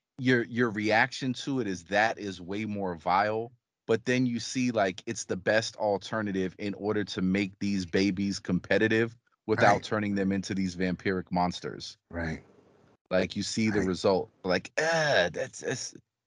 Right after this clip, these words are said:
Speaker 1: why are we putting that baby in a box for thirty-seven days? That doesn't make any sense.
Speaker 2: <laughs>
Speaker 1: Living off nutrient pellets. Why
Speaker 2: It's
Speaker 1: do
Speaker 2: got
Speaker 1: we
Speaker 2: a,
Speaker 1: have to do this?"
Speaker 2: it's got a
Speaker 1: It's like,
Speaker 2: five
Speaker 1: "Rhonda,
Speaker 2: gallon
Speaker 1: because
Speaker 2: bag
Speaker 1: we
Speaker 2: of
Speaker 1: have to prepare them. You don't know what's out there.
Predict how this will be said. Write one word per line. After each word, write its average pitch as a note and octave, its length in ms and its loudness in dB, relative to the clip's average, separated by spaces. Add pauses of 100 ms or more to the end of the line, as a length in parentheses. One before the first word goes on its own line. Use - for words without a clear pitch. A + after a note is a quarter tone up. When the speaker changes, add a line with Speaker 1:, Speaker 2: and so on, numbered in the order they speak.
(220)
Speaker 1:
why C#3 160 6
are D#3 60 4
we C#3+ 100 2
putting C3+ 260 0
that A#2 160 4
baby B2+ 300 2
in G2+ 80 0
a F#2 40 2
box B2+ 400 4
for F#2+ 140 -8
thirty-seven B2 720 0
days? C#3 560 -2
That A2+ 80 -4
doesn't B2+ 260 0
make C3 180 -2
any A#2+ 120 0
sense. A#2+ 440 0 (220)
Speaker 2:
<laughs> - 380 -2
Speaker 1:
Living B2+ 260 2
off A#2+ 200 4
nutrient A#2 600 0
pellets. - 600 0 (220)
Why A2 160 8
Speaker 2:
It's - 20 8
Speaker 1:
do C#3 60 4
Speaker 2:
got C#3 120 8
Speaker 1:
we C#3 60 4
Speaker 2:
a, - 20 6
Speaker 1:
have B2 160 2
to - 160 -12
do C#3+ 160 -2
this?" F2 220 -4 (220)
Speaker 2:
it's - 100 -18
got - 140 2
a C3+ 40 4
Speaker 1:
It's G2 160 -4
like, C#3 140 8
Speaker 2:
five C3+ 140 6
Speaker 1:
"Rhonda, G#2+ 100 2
Speaker 2:
gallon B2 320 6
Speaker 1:
because A#2 300 0
Speaker 2:
bag A#2 80 -4
Speaker 1:
we A2 80 0
Speaker 2:
of G#2+ 80 2
Speaker 1:
have G#2 200 4
to - 60 -10
prepare G#2+ 420 -2
them. F2 180 -6
You G2+ 100 -2
don't G#2 200 -2
know G#2 140 0
what's G2+ 240 -4
out G2+ 220 2
there. - 260 -8